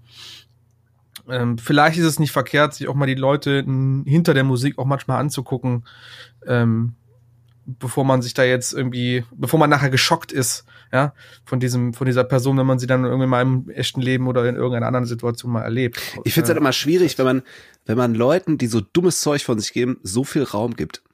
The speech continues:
Speaker 1: Find ich auch super schwierig, aber hier sitzen wir, Thilo, und was machen wir jetzt
Speaker 2: Aber ich
Speaker 1: daraus?
Speaker 2: mein, ich mein, die Wahrscheinlichkeit, dass sich die Personen das jetzt anhören und sich letzten Endes bestätigt fühlen, von wegen, <laughs> "Die reden über mich", ist ja zum Glück gering.
Speaker 1: Dafür sprechen wir zu viel Deutsch.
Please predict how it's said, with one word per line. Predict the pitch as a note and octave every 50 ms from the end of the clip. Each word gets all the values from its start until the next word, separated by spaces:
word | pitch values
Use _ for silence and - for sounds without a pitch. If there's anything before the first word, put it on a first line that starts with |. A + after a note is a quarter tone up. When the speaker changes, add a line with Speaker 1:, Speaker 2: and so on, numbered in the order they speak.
| _ _ _ _ - - - -
Speaker 1:
Find | - - G#3+ G#3+
ich | G3+ -
auch | A3+ C4+ B3
super | - - A#3 E3 - F#3 E3+
schwierig, | - - F#3 D#3+ F3
aber | E3+ D#3+ E3+
hier | E3+ E3 D#3+ - - G3 E3 F3+ F#3+
sitzen | G3 - A#3 - - G3+
wir, | F3+ F3
Thilo, | E3+ - E3+ F3 D#3+ E3
und | E3 D#3+
was | D#3+ E3+ E3 E3
machen | F3+ F3+ - G3+ G3+ G3+
wir | G#3
jetzt | G#3+ G#3 - - -
Speaker 2:
Aber | - G#3+ C3
ich | C3 -
Speaker 1:
daraus? | - C#3+ D#3
Speaker 2:
mein, | D#3+ -
ich | B2 -
mein, | C3+ C3 C#3 D3 C#3+ -
die | A#2 - B2+
Wahrscheinlichkeit, | B2 A2+ - - B2+ D3+ D#3 - - C3 B2 A2+ -
dass | A#2 - - - _
sich | - - - A#2 - - - - -
die | - B2
Personen | A#2+ - A#2+ G#2+ A2 A#2+ B2 B2
das | B2 A#2 -
jetzt | - A2 - -
anhören | B2 B2+ B2+ A#2 A#2 A#2 B2 -
und | - - A#2 A2 - - _ _ -
sich | G#2 A2 A2 G#2+ -
letzten | A2+ A2 - - - G#2
Endes | F2+ A#2 A#2+ A2 -
bestätigt | - G#2+ - - A#2 B2+ B2 C3+ B2 -
fühlen, | - - A2 A2+ A#2+ B2+ C3 -
von | - - G#2+ G#2+
wegen, | G#2 G2+ G#2+ G#2+ G#2+ G#2+ - - _ -
<laughs> | -
"Die | E3 D#3 A2+ G#2
reden | G2+ - C3 C#3 B2+
über | A2+ G#2 G#2+
mich", | G#2+ A2 A#2 - - - - - - - - -
ist | B2+ B2 -
ja | C#3 B2 A2+
zum | - - A#2 A2
Glück | G#2+ A2 -
gering. | - G#2 G2 G#2 A#2+ D#3+ A3 A#3 - - - - - - - _ _ _ _ _ _ -
Speaker 1:
Dafür | D3 D3+ C#3 D#3
sprechen | D#3 - - E3+ D#3 - D#3
wir | D#3
zu | D3 - D#3
viel | C3+ D#3+ D3
Deutsch. | C#3 C3+ B2 A2+ A2+ - - -